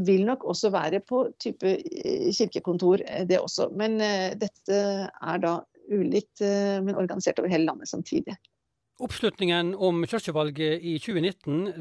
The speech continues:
Speaker 2: det var tolv komma seks prosent av de stemmeberettigede. Eh, altså det betyr at vel tre hundre og åttiseks tusen, eh, var det som stemte ved kirkevalget sist gang. Hva gjør dere for å få folk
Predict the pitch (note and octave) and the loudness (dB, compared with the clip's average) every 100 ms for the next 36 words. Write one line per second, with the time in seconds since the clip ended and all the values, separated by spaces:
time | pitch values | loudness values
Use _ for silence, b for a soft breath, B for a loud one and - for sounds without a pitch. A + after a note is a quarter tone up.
0 | C#3+ F#3 F3 D#3+ D#3 D#3+ D#3 D#3 D3+ D#3+ | -6 -2 0 0 2 2 2 2 0 -4
1 | _ - A#3 F#3 C3+ - - D3+ C#3+ C3 | _ -10 -4 -2 -2 -8 -6 -4 -2 -4
2 | - - - - - C#3+ - - D#3 A#3 | -6 -8 -12 -14 -10 -10 -8 -6 -6 -6
3 | - F3+ D#3 E3 D3 F#3 F3 E3 E3 - | -10 -8 -4 -4 -4 -4 -2 -2 -2 -2
4 | E3 F#3 B3 B B B E3+ D#3 E3 E3+ | 2 2 0 B B B -8 -6 -4 -4
5 | F3 E3+ D#3 G3 E3+ D#3 C#3 E3 D3+ F3+ | -2 -2 -2 -2 2 2 0 -4 0 0
6 | D#3 D3+ D3+ D3 - E3+ D#3 E3+ D#3 - | 0 -2 -4 -4 -2 0 0 0 -2 -4
7 | E3 G3 - - F3+ - D#3+ D3+ D3+ D3 | -4 -4 -4 -8 -8 -8 -6 -4 -4 -4
8 | D3+ D3 D3 D#3+ D3 D#3 - F#3 F3+ - | -4 -4 -4 -4 -4 -6 -4 -4 -4 -6
9 | D3+ C#3+ C#3 E3+ - D3+ D3+ C#3+ D3 - | -6 -6 -4 -6 -4 -4 -2 -4 -6 -6
10 | - - F3 G3+ b b b b b b | -6 -4 -4 -6 b b b b b b
11 | - C4 D4 G#3 D4 B3+ F3 A#3+ - - | -2 2 2 2 0 0 0 -4 -6 -4
12 | G3 G3 - A#3+ A3 G3 G3 - G3+ - | -4 -4 -4 -2 -2 -4 -6 -6 -8 -2
13 | A3+ D#3 | -4 -4